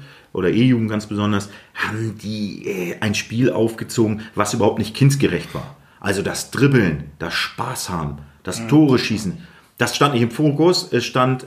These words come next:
Speaker 1: das Spielen, der, der, das Passspiel im Vordergrund. Die haben auch ohne Torwart schon gespielt.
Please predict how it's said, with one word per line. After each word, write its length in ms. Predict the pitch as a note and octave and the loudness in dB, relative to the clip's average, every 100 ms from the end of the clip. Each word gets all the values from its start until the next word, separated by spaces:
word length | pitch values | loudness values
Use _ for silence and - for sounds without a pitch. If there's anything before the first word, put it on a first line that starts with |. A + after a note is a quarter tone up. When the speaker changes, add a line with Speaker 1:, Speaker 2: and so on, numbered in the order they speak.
| A2+ | -2
Speaker 1:
das 520 | A#2 A#2 - - - - | -2 0 -6 -12 -14 -10
Spielen, 840 | - - D3+ E3 D3 C#3 C#3+ C#3 - - - | -8 -6 -4 0 4 4 4 0 -6 -10 0
der, 160 | A2+ | 0
der, 340 | A#2 C3+ C#3 B2+ | 0 -4 2 2
das 180 | B2+ - | 2 0
Passspiel 380 | E3 E3 G#2+ | -2 -2 -2
im 80 | E2+ | -2
Vordergrund. 460 | - E2+ D2 D2 C#2 - - | -2 -4 -4 -8 -10 -14 -2
Die 60 | A#2+ | 2
haben 100 | C#3 | 4
auch 120 | - | 4
ohne 260 | C#3+ C3 | 2 2
Torwart 340 | - F#3 A2+ - | 4 4 4 0
schon 180 | G2+ F2+ | -4 -4
gespielt. 500 | E2 F#2 G#2 C#3 | -6 -2 2 2